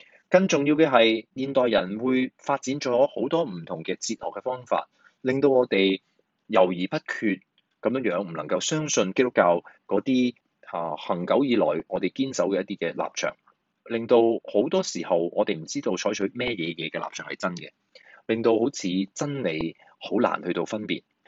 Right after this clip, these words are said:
上帝冇叫我哋係喺因為咁樣樣嘅情況之下而前滯不前，相反嘅，佢已經俾咗佢自己嘅說話俾我哋，藉着聖經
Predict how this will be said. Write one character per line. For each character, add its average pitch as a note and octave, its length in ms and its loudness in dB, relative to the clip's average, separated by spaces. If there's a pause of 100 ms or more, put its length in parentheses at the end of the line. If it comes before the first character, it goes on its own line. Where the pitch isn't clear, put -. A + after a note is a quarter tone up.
上 C#3 240 2
帝 C#3+ 80 6
冇 B2 380 6
叫 C3+ 120 2
我 A#2 200 2
哋 F2+ 180 -2
係 F2+ 220 -4
喺 A2 280 -2 (100)
因 E3 100 -4
為 A#2 100 0
咁 G#2 100 -2
樣 B2+ 100 -6
樣 A2+ 160 -4
嘅 A2 40 -6
情 F2+ 180 -12
況 G2 140 -2
之 B2+ 140 -6
下 G#2+ 60 -6
而 F#2+ 540 -4
前 - 220 -8
滯 - 120 0
不 A2+ 100 2
前， - 220 -4 (500)
相 G#3 260 2
反 A#2 180 6
嘅， A#2+ 200 0 (340)
佢 G2+ 420 4
已 G#2 100 -8
經 C#3+ 160 -6
俾 F#2+ 160 -2
咗 F#2+ 280 2
佢 - 120 -4
自 F2 220 -6
己 A2+ 220 0
嘅 E2+ 360 0
說 - 200 -4
話 E2 120 0
俾 F#2 100 0
我 F#2 80 2
哋， - 140 -6 (520)
藉 - 120 -4
着 F#2 140 0
聖 A2+ 280 2
經 C3 240 4